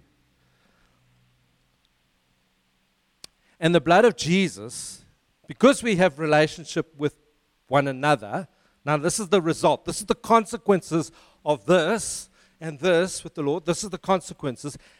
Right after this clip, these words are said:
And the blood of Christ cleanses us from all our sin. Now then it says, "If we say we have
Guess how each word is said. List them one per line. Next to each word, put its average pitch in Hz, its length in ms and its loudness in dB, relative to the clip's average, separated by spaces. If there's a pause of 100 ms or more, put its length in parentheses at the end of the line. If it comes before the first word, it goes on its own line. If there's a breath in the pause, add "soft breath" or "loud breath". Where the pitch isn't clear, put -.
(160 soft breath)
And 208 520 2
the 139 80 -4
blood 160 260 4
of 156 160 -2
Christ - 760 -4
cleanses 151 520 -4
us - 340 -18
from 135 200 -6
all 131 340 -2
our 110 180 -8
sin. 98 380 -8 (1160)
Now 170 100 4
then 220 160 4
it 226 100 0
says, 185 300 0
"If 202 200 0
we 269 100 2
say 240 360 4
we 214 180 0
have 170 440 0